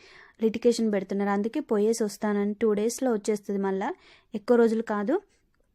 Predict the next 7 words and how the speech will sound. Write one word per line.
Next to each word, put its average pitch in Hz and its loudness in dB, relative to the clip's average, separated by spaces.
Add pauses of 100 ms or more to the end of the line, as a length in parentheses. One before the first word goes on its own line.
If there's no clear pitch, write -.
(320)
లవిత్ 233 2
కూడా 233 4
స్కూల్ 226 0
ఉంది 208 0
కదా, 214 -2
లవిత్ 220 -2
కూడా 226 0